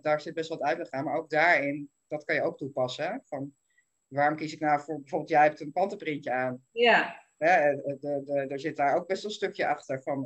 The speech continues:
Speaker 1: een dierenprintje, kies ik voor een grote print, kies ik voor een kleine print.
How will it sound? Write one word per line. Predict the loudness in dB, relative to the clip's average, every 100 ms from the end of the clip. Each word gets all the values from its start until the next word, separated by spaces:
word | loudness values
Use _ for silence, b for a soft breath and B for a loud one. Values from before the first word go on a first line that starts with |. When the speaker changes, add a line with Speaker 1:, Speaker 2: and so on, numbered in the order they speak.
| -6
Speaker 1:
een | -6
dierenprintje, | -6 -8 -4 -6 -4 -6 -8
kies | -10 -14
ik | -10
voor | -8
een | -6
grote | -2 -2 -2
print, | -8 -8 -8
kies | -12 -14
ik | -12
voor | -12
een | -4
kleine | 0 0 -2
print. | -6 -6 -6